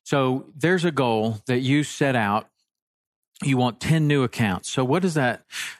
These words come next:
this is where I think a lot of people may get a little bit off track. Um, to me, when I set a goal like that and accomplish it, I look at it in hindsight, and what I ended up doing was set that goal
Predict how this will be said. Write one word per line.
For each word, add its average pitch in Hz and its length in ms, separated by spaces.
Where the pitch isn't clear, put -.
this 190 220
is 180 160
where 139 180
I 123 80
think 123 240
a 113 60
lot 117 200
of 117 80
people 117 480
may 123 240
get 123 200
a 123 40
little 127 200
bit 131 140
off 131 180
track. 147 480
Um, 117 520
to - 80
me, 151 640
when 139 120
I 151 120
set 147 220
a 131 60
goal 120 300
like 113 220
that 110 340
and 151 260
accomplish 123 640
it, 104 200
I 131 200
look 139 260
at 127 160
it 117 140
in 117 120
hindsight, 113 680
and 110 160
what 131 160
I 123 140
ended 135 260
up 110 180
doing 135 400
was 120 120
set - 340
that 156 260
goal 110 500